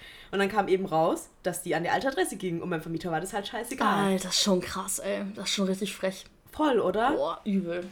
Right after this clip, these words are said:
Speaker 2: ja.
Speaker 1: Also
Speaker 2: Aber dann
Speaker 1: ich
Speaker 2: ist sowas ja echt eine gute Sache,
Speaker 1: Ja,
Speaker 2: so,
Speaker 1: weil die,
Speaker 2: ja.
Speaker 1: die Sachen kamen halt auch nicht wieder zurück.
Speaker 2: Mhm.
Speaker 1: Weil normalerweise, wenn das ja nicht zugestellt werden kann,
Speaker 2: Ja,
Speaker 1: weil
Speaker 2: genau.
Speaker 1: da Vermieter drin
Speaker 2: Ja.
Speaker 1: oder Mieter drin ist,
Speaker 2: Dann
Speaker 1: dann
Speaker 2: wird's zurückgeschickt.
Speaker 1: wird's zurückgeschickt.
Speaker 2: Genau.
Speaker 1: Aber er hat's anscheinend nicht geändert, also das Klingelschild nicht geändert.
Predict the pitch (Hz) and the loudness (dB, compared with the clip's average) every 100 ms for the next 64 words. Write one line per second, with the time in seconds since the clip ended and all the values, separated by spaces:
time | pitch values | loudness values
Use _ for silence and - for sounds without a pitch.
0 | - 185 175 - - - 220 226 262 247 | -8 -6 -6 -6 2 4 6 6 6 4
1 | 269 226 208 220 202 226 233 190 208 - | 2 4 0 0 -4 -4 -2 -2 -2 -2
2 | 202 226 214 196 190 208 208 - 220 240 | 0 2 2 0 -2 -4 -4 -4 -2 -2
3 | 269 - 226 226 196 208 196 185 165 - | -2 -2 0 0 -4 -4 -4 -4 -4 -4
4 | 165 208 220 196 185 196 220 202 190 190 | -2 0 4 4 4 4 2 2 0 0
5 | 180 160 - 269 233 175 160 160 180 285 | -2 -6 -6 -6 -4 -2 -2 -2 0 2
6 | 311 262 220 190 190 180 262 254 - 165 | 4 4 4 4 2 -4 -2 -4 -4 -4
7 | 160 92 160 165 208 269 190 - 156 151 | -4 -4 -4 -4 -4 -4 -8 -6 -6 -6
8 | 170 - 175 240 196 196 214 220 277 262 | -4 -2 -2 -2 -4 0 0 0 0 -4
9 | 190 - 262 202 180 190 240 - 196 185 | -4 0 2 4 6 4 4 0 -2 0
10 | 185 202 185 190 190 - 170 220 - 170 | -2 0 0 0 -4 -2 0 0 -2 -6
11 | 165 165 180 233 269 226 247 - - 240 | -6 -6 -4 -4 -4 -6 -8 -6 -4 -2
12 | 302 | -4